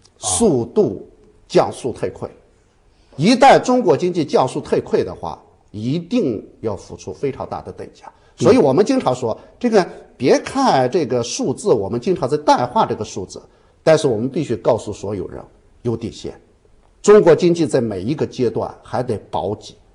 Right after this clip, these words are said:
Speaker 2: 你比如说，二零一五年，我们还得保七。为什么？
Speaker 1: 你说的是这个
Speaker 2: 因为
Speaker 1: 数字上的保七，
Speaker 2: 数字上的保七。
Speaker 1: 还是事实上保七？
Speaker 2: 数字，数字。
Speaker 1: 哦，那就是说编我也得编成七。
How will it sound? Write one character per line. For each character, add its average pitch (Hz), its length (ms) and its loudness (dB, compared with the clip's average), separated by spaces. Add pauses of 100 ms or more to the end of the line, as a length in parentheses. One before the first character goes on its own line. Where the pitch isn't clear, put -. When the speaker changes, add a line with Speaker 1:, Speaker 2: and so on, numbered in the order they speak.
(180)
Speaker 2:
你 123 160 -2
比 123 80 0
如 120 60 0
说， 113 340 -4
二 151 140 6
零 120 180 2
一 123 80 0
五 101 160 -2
年， 95 240 -8 (400)
我 104 140 -6
们 98 120 -6
还 98 140 -6
得 92 100 -8
保 - 240 -12
七。 - 200 -16 (680)
为 135 120 4
什 104 140 -4
么？ 85 140 -4 (100)
Speaker 1:
你 165 180 2
说 214 200 6
的 190 120 10
是 170 200 6
这 156 100 4
个 147 80 4
Speaker 2:
因 139 60 0
为 - 60 -14 (160)
Speaker 1:
数 254 320 4
字 139 200 2
上 123 200 0
的 113 80 -2
保 110 100 -2
七， - 80 0
Speaker 2:
数 214 100 4
字 160 140 2
上 143 140 2
的 - 0 -
保 120 60 -4
七。 - 0 -
Speaker 1:
还 160 120 2
是 - 100 2
事 208 220 2
实 139 160 -2
上 139 120 -2
保 - 40 -6
七？ - 60 0
Speaker 2:
数 175 60 2
字， 135 160 -2
数 131 200 -4
字。 104 200 -10
Speaker 1:
哦， 175 80 0
那 208 120 4
就 220 80 6
是 185 60 4
说 220 100 4
编 285 340 8
我 202 100 6
也 170 100 8
得 135 100 -2
编 165 180 0
成 170 140 -2
七。 175 180 -2